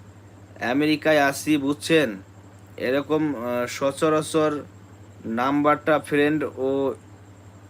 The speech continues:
ইউজ আছে, আপনাকে পরীক্ষা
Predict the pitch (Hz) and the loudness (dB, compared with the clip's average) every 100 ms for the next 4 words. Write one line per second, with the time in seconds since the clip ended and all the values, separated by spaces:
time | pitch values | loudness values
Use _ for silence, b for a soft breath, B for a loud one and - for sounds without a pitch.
0 | - - - 127 139 151 156 - - - | -20 -20 -12 -2 2 2 0 -4 -12 -12
1 | - 131 131 151 147 185 180 - - - | 0 0 0 0 2 2 -2 -16 -20 -20
2 | - - - - - - - - - 113 | -20 -20 -20 -20 -20 -20 -20 -20 -8 -4
3 | 127 - 147 - 147 - 143 151 147 156 | -4 -2 -4 -2 -4 -2 0 0 0 -2